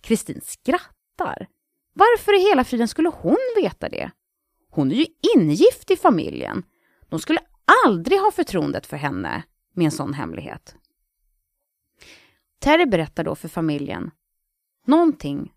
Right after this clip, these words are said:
som de aldrig hade väntat sig. Kristin hade blivit betrodd med hemligheten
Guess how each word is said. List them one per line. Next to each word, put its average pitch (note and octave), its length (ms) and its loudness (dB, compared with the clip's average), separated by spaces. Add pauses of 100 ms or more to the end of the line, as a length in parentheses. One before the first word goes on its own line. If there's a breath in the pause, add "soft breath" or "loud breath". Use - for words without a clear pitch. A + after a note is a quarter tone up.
som - 200 -6
de D#2+ 180 -8 (200)
aldrig D#3+ 800 -4 (100)
hade D3+ 260 -10
väntat D3+ 380 -10
sig. - 280 -18 (920)
Kristin E4+ 720 -2 (140)
hade E3 260 -4
blivit D3 300 -4
betrodd A3+ 500 -4
med A#3 140 0
hemligheten D#3 840 -4